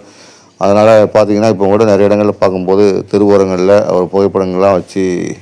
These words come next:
அஹ், அஞ்சலி செலுத்திய காட்சிகளை பார்க்க முடிஞ்சுது. So மக்கள் இன்னும் அவரை நேசிக்கிறாங்க.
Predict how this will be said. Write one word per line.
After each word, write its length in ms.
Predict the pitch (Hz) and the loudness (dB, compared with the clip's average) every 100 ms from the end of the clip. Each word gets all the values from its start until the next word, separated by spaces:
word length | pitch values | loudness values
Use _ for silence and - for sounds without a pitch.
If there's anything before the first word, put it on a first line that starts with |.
| - - | -20 -16
அஹ், 260 | 80 87 82 | -10 -8 -8
அஞ்சலி 380 | 78 98 107 104 | -8 -4 -2 -2
செலுத்திய 280 | 98 90 | -4 -6
காட்சிகளை 400 | 90 90 90 95 | -2 -2 -2 -6
பார்க்க 200 | 87 90 | -4 -4
முடிஞ்சுது. 340 | 90 90 92 123 - | -4 -6 -6 -6 -6
So 120 | 123 | -2
மக்கள் 400 | 117 95 - 120 | -2 -2 0 0
இன்னும் 320 | 101 101 110 131 | 0 -2 -4 -8
அவரை 220 | 92 95 87 | -6 -4 -4
நேசிக்கிறாங்க. 680 | 95 95 95 92 92 101 | -6 -8 -6 -4 -4 -4